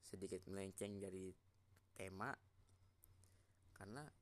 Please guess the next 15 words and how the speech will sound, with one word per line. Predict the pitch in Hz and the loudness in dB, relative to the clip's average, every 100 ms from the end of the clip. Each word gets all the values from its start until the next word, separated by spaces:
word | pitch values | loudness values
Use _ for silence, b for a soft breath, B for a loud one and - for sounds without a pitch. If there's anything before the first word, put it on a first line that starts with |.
| - - | -20 -14
gue | - 113 | -2 0
juga | 113 95 90 82 | 2 0 -2 -2
pengen | - 90 92 92 95 95 | -2 -2 -4 -6 -8 -4
ngeluarin | 98 95 95 98 95 92 101 - - - - | 0 2 2 0 -2 -8 -10 -14 -18 -12 -2
keluh | 98 95 | 0 0
kesah | - - 98 | 2 4 4
gue | 95 92 104 117 110 | 2 2 2 4 0
gitu | 101 - 87 | -4 -8 -10
ya, | 78 - - - - - - - - - - - - - - - B B B B - - - - - - | -10 -12 -14 -14 -14 -14 -14 -14 -14 -16 -16 -16 -16 -14 -12 -12 B B B B -16 -16 -14 -14 -12 -4
keluh | 143 - | -4 -2
kesah | - - 107 | 0 6 6
yang | 104 | 6
ada | 95 95 | 2 -2
di | 92 95 | -4 -4
diri | 92 98 98 | -4 -2 -2